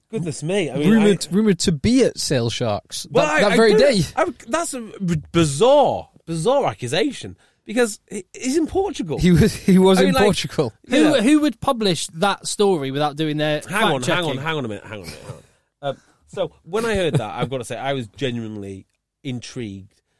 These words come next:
Speaker 1: and also, yeah, I think it'd be a great signing for any club, Sale included. And actually, you know, his name has been linked to Sale quite a lot. Uh, turns out that isn't the case, though.
Speaker 3: So, but what? So then, why was he?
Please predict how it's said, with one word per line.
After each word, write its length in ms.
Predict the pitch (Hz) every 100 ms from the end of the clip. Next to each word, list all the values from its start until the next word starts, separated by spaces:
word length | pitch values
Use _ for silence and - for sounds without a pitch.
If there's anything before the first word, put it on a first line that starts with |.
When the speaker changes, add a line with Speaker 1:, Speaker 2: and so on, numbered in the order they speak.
| _
Speaker 1:
and 100 | 180
also, 440 | 226 240 - 127 127 -
yeah, 180 | 139
I 80 | 120
think 180 | 131 135
it'd 100 | 120
be 100 | 127
a 140 | - 127
great 640 | - 135 131 170 151 -
signing 420 | - 131 135 127
for 240 | - 131 -
any 220 | 156 226
club, 160 | 107 -
Sale 340 | - 170 165
included. 320 | 151 190 170
And 180 | 160 226 - -
actually, 340 | 254 - 190 151 _ _
you 100 | -
know, 60 | 185
his 160 | 185 190
name 220 | 285 254
has 160 | 285
been 260 | - 185 156 _
linked 340 | 143 151 196 170
to 80 | 160
Sale 320 | 151 110 - _ _ _
quite 240 | 175 214 -
a 40 |
lot. 520 | 113 151 - _ - - _ _ _ _
Uh, 160 | 120 135 -
turns 240 | - 165 147
out 80 | 139
that 180 | 143 -
isn't 220 | 143 -
the 80 | 147
case, 480 | - 156 - - 110
though. 220 | 104 92
Speaker 3:
So, 140 | - 196
but 160 | 196
what? 200 | 208 202 175
So 100 | 208
then, 160 | 208
why 180 | 226 247
was 180 | 247 220
he? 200 | 226 214